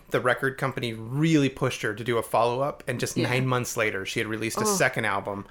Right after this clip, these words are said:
Speaker 2: Well, I guess she already had a billion songs.
Speaker 1: Exactly, and that's what they mainly drew from that. Uh, Lionheart came out. It did have a couple good songs on it, like Wow's on there, which is a really fun
Speaker 2: Oh,
Speaker 1: song.
Speaker 2: yeah.
Speaker 1: Hammer Horror is the even better one. I
Speaker 2: Yeah.
Speaker 1: love that song. But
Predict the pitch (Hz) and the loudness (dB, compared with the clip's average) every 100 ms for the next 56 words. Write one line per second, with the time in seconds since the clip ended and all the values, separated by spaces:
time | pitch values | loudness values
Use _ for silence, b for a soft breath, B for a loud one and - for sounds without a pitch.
0 | - 208 180 185 - 160 151 165 - 175 | -4 0 2 0 0 -2 -2 -6 -4 0
1 | 160 151 156 180 160 165 160 - 175 175 | 0 -2 -4 0 0 0 -4 -4 -4 0
2 | 156 160 147 139 143 165 156 135 139 139 | 4 6 6 4 4 4 6 4 6 4
3 | 151 156 147 131 123 123 - 120 113 110 | 6 4 4 2 0 -2 -2 -2 2 4
4 | 104 110 135 117 113 120 127 123 131 120 | 2 2 2 4 6 4 4 4 2 2
5 | - 175 135 127 117 113 - 165 269 226 | 0 2 2 4 4 2 2 2 4 4
6 | 233 175 - - 147 127 127 - - - | 4 2 0 2 4 4 2 -2 -20 -20
7 | - - 139 - 127 131 123 123 120 123 | -2 2 2 4 2 2 0 0 2 2
8 | 120 - 120 110 113 120 117 117 117 117 | 0 0 2 6 6 6 2 2 0 0
9 | 113 - 117 120 117 - 113 180 147 113 | -4 -4 -2 -2 0 0 2 4 4 4
10 | - - - - - 147 127 110 123 117 | 2 -4 -10 -8 2 4 4 2 4 4
11 | 98 104 101 117 127 120 107 110 104 101 | 4 0 0 -2 0 0 0 2 2 0
12 | 104 107 107 113 117 113 107 - 120 107 | -2 -2 0 2 2 2 0 2 2 2
13 | 107 - B B - 160 156 139 | 0 -8 B B 0 4 4 2